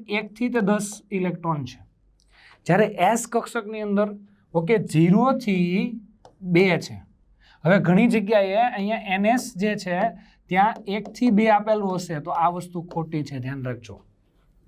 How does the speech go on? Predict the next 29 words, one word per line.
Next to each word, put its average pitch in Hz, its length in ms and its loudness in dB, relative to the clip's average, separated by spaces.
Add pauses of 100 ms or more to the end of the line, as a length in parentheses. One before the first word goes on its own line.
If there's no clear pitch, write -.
(580)
કારણ 135 200 -4
કે 131 80 -8
કેમેસ્ટ્રી 156 440 2
અપવાદની 151 400 2
દુકાન 165 380 4
જ 165 80 2
છે 156 140 -2
આમાં 135 240 -4
બા-, 131 240 -6
એટલે 165 200 2
આમાં 170 400 -2
ઝીરો 175 320 4
પોસિબલ 180 480 -2
છે. 170 140 -4
ભલે 196 180 4
આ 180 180 2
પ્રથમ 175 380 -6
આમાંની 185 320 -4
જોવા 165 240 -2
મળે 135 240 -6
પણ 135 220 -12
ઝીરો - 460 2
એ 180 60 4
પોસિબલ 180 440 0
છે, 180 100 -8
એટલે 170 140 0
ખાસ 175 240 0
ધ્યાન 185 200 0
રાખજો. 180 380 -2